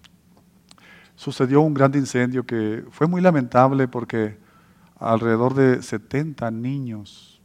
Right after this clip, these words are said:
murieron. Y fue algo totalmente, un fuego tan devastador que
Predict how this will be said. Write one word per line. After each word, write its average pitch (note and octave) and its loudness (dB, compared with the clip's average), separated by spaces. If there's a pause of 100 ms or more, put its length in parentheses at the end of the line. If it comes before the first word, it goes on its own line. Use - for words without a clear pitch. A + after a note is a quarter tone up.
(120)
murieron. A#2+ -4 (840)
Y C3 0
fue F#3+ 2
algo F#3+ 0 (240)
totalmente, D#3+ 0 (380)
un D#3 -4
fuego C#3+ -2
tan B2 -4
devastador B2 -2
que B2 -2